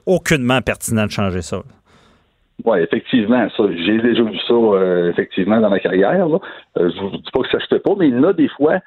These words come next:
Speaker 2: que c'est pas nécessairement par malhonnêteté, ça peut être un manque de compétences aussi. Euh, ça, ça se voit aussi. Fait que c'est important d'avoir justement des, des techniciens formés, compétents.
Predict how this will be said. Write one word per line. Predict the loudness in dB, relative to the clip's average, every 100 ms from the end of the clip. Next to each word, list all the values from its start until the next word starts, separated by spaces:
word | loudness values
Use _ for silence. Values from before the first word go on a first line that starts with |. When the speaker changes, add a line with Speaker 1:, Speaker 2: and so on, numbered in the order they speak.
| _ _ -8
Speaker 2:
que | -6
c'est | -6 -2
pas | -2
nécessairement | -2 -2 -2 0 0 0
par | 0
malhonnêteté, | 0 0 0 0 -2 -2 -2 -2
ça | -2
peut | -2
être | 0
un | 0
manque | 0 0
de | -2
compétences | -2 -2 0 -2 -2 -4 -4
aussi. | -6 -8 -18 -20 -20 -12 -2
Euh, | 0 2 2 2 0 -2 -2
ça, | -2
ça | 0 -2
se | 0
voit | -2
aussi. | -2 -6 -10
Fait | -10
que | -6
c'est | -4
important | -2 -2 0 2
d'avoir | 2 2 2 -2
justement | -4 -4 -2 -2
des, | -4 -8 _ _ -20 -20 _
des | 0 0 0
techniciens | -2 -2 -2 -2 -2
formés, | 0 0 2 2
compétents. | 2 -2 0 -2 -2